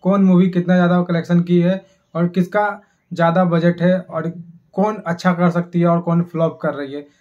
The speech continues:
ये मैंने comparison किया था, उसमें बताया था। अगर आप वो वाला video नहीं देखे हैं तो आप देख सकते हैं मेरे channel पर जाके।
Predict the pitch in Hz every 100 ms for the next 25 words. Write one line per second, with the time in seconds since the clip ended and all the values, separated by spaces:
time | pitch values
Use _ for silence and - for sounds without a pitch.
0 | - 190 214 202 190 180 175 160 160 175
1 | 165 165 165 151 160 143 143 147 165 170
2 | 175 160 180 185 180 202 185 190 208 196
3 | 190 190 185 180 185 208 - _ _ -
4 | 180 160 202 208 180 185 180 175 175 170
5 | 170 170 175